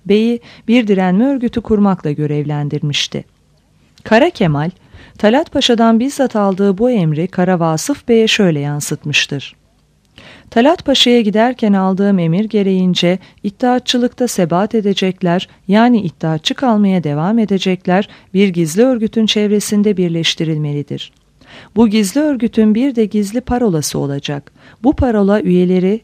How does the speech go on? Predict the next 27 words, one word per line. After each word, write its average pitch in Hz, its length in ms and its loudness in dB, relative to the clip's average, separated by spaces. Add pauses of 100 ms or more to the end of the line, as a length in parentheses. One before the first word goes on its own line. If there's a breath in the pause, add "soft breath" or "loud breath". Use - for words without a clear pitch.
birbirine 170 520 0
tanıtmaya 196 640 0
ve 180 100 0
eylemlerinde 175 800 0
ortak 180 460 -2
bir 240 120 -2
çizgiyi 208 540 -2
izlemeye 170 500 -2
yarayacaktır." 143 920 -6 (840 loud breath)
Talat 262 380 0
Paşa 240 340 2
ile 226 160 2
parola 214 360 0
olarak 214 480 -2
karakol 233 560 -2
deyimi 196 320 2
üzerinde 160 480 0
anlaştık. 139 580 -4 (500 loud breath)
Bu 269 120 4
isim 196 420 2
her 254 160 0
ikimizin 214 460 0
isimlerinin 185 840 0
başındaki 190 580 0
kara 233 300 -2
kelimesinden 185 880 -2
doğmuştur. 139 720 -8